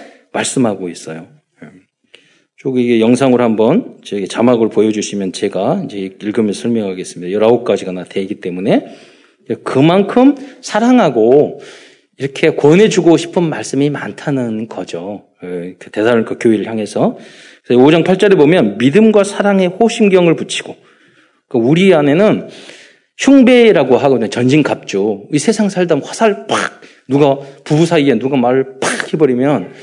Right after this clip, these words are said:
내가 호심경을 붙이면 마음의 상처가 그 안 받는데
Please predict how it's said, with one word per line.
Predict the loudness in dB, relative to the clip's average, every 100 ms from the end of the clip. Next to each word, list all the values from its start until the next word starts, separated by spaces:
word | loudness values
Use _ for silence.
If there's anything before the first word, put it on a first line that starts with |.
| -20 -20 _ _
내가 | 2 4
호심경을 | 4 4 4 4 2
붙이면 | 0 -6 -4 -2
마음의 | 2 2 2
상처가 | 0 -2 -2 0 2 0 -2 -16 -20 -20 -8
그 | -8
안 | -6 -2
받는데 | 0 0 2 0 0 -6